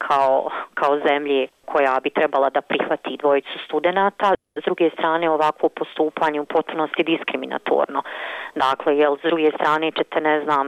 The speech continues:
vidjeti na ulici lice koje je druge boje kože, pa ćete automatski pretpostaviti da je migrant, i to irregularni.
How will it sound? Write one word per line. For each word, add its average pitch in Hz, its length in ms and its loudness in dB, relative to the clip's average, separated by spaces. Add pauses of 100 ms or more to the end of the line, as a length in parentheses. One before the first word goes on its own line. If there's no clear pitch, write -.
(340)
vidjeti 156 520 0 (300)
na 160 80 2 (140)
ulici 160 420 -4 (180)
lice 160 260 0 (140)
koje 151 240 4
je 147 120 2
druge 160 240 2
boje 160 280 4 (120)
kože, 170 340 2
pa - 140 -2
ćete 160 160 -2
automatski 160 520 -2
pretpostaviti 160 680 -2
da 135 60 0
je 135 100 -2
migrant, 127 460 -4 (340)
i 175 120 -2
to 156 120 4
irregularni. 135 680 -2